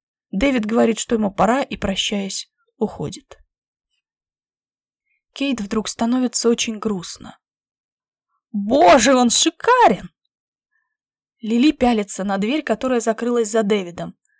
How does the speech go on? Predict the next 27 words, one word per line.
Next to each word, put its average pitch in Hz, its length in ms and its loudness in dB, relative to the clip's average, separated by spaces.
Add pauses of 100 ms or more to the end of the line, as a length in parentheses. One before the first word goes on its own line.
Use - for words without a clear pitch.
(100)
потом 240 300 -4
переводит 226 480 0
взгляд 214 460 0
на 190 80 -4
подругу 247 480 0
и 240 120 -4
видит 247 300 -4
ее 233 160 0
поникшее 202 540 -6
лицо. 208 400 -8 (600)
«Прости, 277 680 2
Кетти, 240 580 2
если 339 380 2
бы 359 120 2
я 381 140 4
знала!» 220 680 4 (1000)
Лили 269 300 2
морщится, 294 600 -2
понимая, 262 420 0
что 262 220 -2
невольно 277 460 0
пустила 247 520 -4
многообещающие 190 1040 -2
планы 196 380 0
Кейт 285 460 -8
под 185 220 -4
откос. - 720 -8